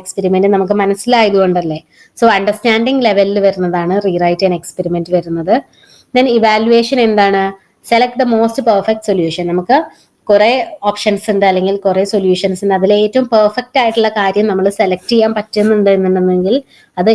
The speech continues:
ഇവാലുവേഷൻ എന്നുള്ള ആ ഒരു സ്റ്റേജ് ലെവൽ നമ്മൾ അച്ചീവ് ചെയ്യും, evaluation level of learning നമ്മൾ അച്ചീവ് ചെയ്തു എന്നുള്ളതാണ്. അപ്പോൾ remembering level of learning-ിൽ നമ്മൾ recite a poem remembering ലെവലിൽ വരുന്നതാണ്, അണ്ടർസ്റ്റാൻഡിംഗ് ലെവലിൽ വരുന്നതാണ് rewriting an experiment.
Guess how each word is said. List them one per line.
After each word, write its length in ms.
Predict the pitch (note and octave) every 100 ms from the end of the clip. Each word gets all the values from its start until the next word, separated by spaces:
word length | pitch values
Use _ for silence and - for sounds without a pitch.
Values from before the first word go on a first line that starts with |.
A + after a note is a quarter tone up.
| G#3
ഇവാലുവേഷൻ 640 | G3 F#3+ F#3+ G3 G3 G3 B3 A3+
എന്നുള്ള 320 | G3 F#3 F3 G3+ D#4+ - - - F3
ആ 20 | F#3+
ഒരു 120 | G3 G#3+
സ്റ്റേജ് 380 | - F#3+ F3+ F3 E3
ലെവൽ 240 | E3+ F#3 G3 F#3
നമ്മൾ 180 | F3 F#3 F3
അച്ചീവ് 380 | F3 - F#3 F3
ചെയ്യും, 240 | E3+ E3+
evaluation 480 | F3 F3 F3+ F3+ G#3+ G3+
level 180 | F3+ F#3
of 80 | F#3 G3+
learning 280 | F3+ F3 G#3
നമ്മൾ 160 | G3 F3+
അച്ചീവ് 280 | E3+ - F3 F3
ചെയ്തു 180 | E3 E3
എന്നുള്ളതാണ്. 440 | E3 D#3+ D#3 D#3 _ _ - -
അപ്പോൾ 200 | A3+ C4+ B3
remembering 480 | A#3 B3 C#4 D4+ D4
level 240 | A#3+ A3+ C4 - - A3
of 100 | A3+ G#3+
learning-ിൽ 420 | G3+ G3 G3+ G#3 A3
നമ്മൾ 180 | G3+ G3 A#3+ D#4 - - F#3
recite 360 | F#3 F#3 F3+ G#3
a 20 | G#3+
poem 200 | G3 G#3+ B3+ F#3+
remembering 440 | F3+ F3 F3+ F3+ F3+
ലെവലിൽ 260 | E3+ F3 F3
വരുന്നതാണ്, 400 | F3+ F3 E3+ F3
അണ്ടർസ്റ്റാൻഡിംഗ് 680 | F#3+ F3 E3+ - F#3 G#3 A3+
ലെവലിൽ 320 | F#3+ F3+ F3+ A3 D#4+ G#3
വരുന്നതാണ് 480 | F3+ F3 E3+ E3+ F#3+ F3+
rewriting 420 | F3 E3+ D#3+ F#3
an 80 | F3+ F3
experiment. 520 | - G3 F#3+ A#3